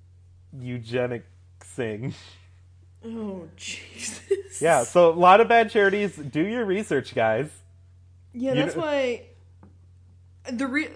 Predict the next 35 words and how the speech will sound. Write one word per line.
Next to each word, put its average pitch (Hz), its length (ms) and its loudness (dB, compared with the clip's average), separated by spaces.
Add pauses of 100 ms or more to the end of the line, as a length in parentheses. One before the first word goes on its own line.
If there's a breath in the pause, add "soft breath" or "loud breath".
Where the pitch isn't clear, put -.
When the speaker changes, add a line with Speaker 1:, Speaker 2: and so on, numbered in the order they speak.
(120)
Speaker 2:
and 262 160 -8
it's 294 160 -12
sad 254 380 -4
because 233 300 -8
the 208 100 -6
reason 220 320 -6
why 190 360 -10
I - 20 -8
looked 190 340 -12
into 185 340 -12
Locks 175 360 -14
of 165 100 -16
Love 165 300 -12
and, 185 260 -14
and 185 160 -14
other 175 240 -12
options 185 460 -12
was 180 140 -12
because 170 680 -14 (640 soft breath)
the 233 100 -2
only 247 140 -2
reason 220 300 -6
why 208 180 -6
is 202 140 -8
'cause 185 160 -12
Locks 185 240 -12
of 180 100 -14
Love 170 240 -12
didn't 165 240 -14
take 175 260 -16
dyed 160 280 -12
hair, 165 280 -14
and 165 80 -12
I 165 120 -14
had 151 260 -14